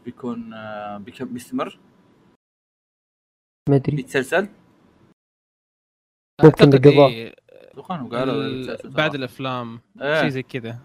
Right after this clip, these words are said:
Speaker 1: يا،
Speaker 3: إيه.
Speaker 1: يا، أتوقع، إيه. جميل
Speaker 3: ما أدري
Speaker 1: جدًا.
Speaker 3: إذا ال-، بيتكمل
Speaker 1: شوف.
Speaker 3: كمان ولا
Speaker 1: أي، أتوقع، إيه.
Speaker 3: إيه،
Speaker 1: آه،
Speaker 3: ما
Speaker 1: ما
Speaker 3: أدري.
Speaker 1: رأيك بس تعطينا خبر أنت؟
Speaker 2: هو عاد أخب-، أخبار مرة قوية. <laughs>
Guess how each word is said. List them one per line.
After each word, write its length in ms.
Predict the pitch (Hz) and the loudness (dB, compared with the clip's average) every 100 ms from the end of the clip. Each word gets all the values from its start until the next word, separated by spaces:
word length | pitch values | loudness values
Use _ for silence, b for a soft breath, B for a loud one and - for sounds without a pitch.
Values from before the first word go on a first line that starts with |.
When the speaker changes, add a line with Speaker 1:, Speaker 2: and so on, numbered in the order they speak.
| - | -12
Speaker 1:
يا، 120 | 151 | -6
Speaker 3:
إيه. 80 | 156 | -4
Speaker 1:
يا، 160 | 143 123 | -6 -8
أتوقع، 340 | - 131 123 | -14 -14 -14
إيه. 340 | 113 120 120 - _ _ _ _ _ _ _ _ _ _ _ _ _ _ _ _ _ | -14 -16 -20 -20 _ _ _ _ _ _ _ _ _ _ _ _ _ _ _ _ _
جميل 240 | 175 247 214 | 2 4 6
Speaker 3:
ما 80 | 165 | 4
أدري 160 | 127 | 2
Speaker 1:
جدًا. 100 | 123 | 0
Speaker 3:
إذا 80 | 123 | -6
ال-، 140 | 113 - _ | -8 -16 _
بيتكمل 680 | - - 127 123 147 143 135 | -20 -20 -14 -10 -6 -4 -4
Speaker 1:
شوف. 100 | - | -6
Speaker 3:
كمان 300 | 113 127 123 | -8 -6 -8
ولا 460 | 113 110 - - 131 _ _ _ 135 | -10 -12 -14 -14 -16 _ _ _ -2
Speaker 1:
أي، 160 | 139 | 0
أتوقع، 500 | 139 160 160 143 117 | 2 -2 0 2 2
إيه. 140 | 110 101 | -2 -8
Speaker 3:
إيه، 200 | 131 123 | -12 0
Speaker 1:
آه، 400 | 135 170 180 180 | 6 8 8 6
Speaker 3:
ما 0 | |
Speaker 1:
ما 100 | 185 | 6
Speaker 3:
أدري. 120 | 247 214 | 8 8
Speaker 1:
رأيك 180 | 165 | 6
بس 180 | 156 - | 0 -4
تعطينا 280 | 151 143 131 | -6 -2 -2
خبر 300 | 143 123 120 | -2 -2 -4
أنت؟ 160 | 143 - - _ _ _ _ _ _ _ _ _ _ _ _ _ _ | -6 -12 -20 _ _ _ _ _ _ _ _ _ _ _ _ _ _
Speaker 2:
هو 180 | 151 156 | 8 10
عاد 140 | 143 143 | 8 4
أخب-، 260 | - 143 | -2 2
أخبار 360 | 185 - 170 151 | 2 4 6 6
مرة 220 | 147 143 | 4 0
قوية. 420 | 131 139 131 123 - - | 2 2 2 0 -4 -12
<laughs> 20 | 330 | -2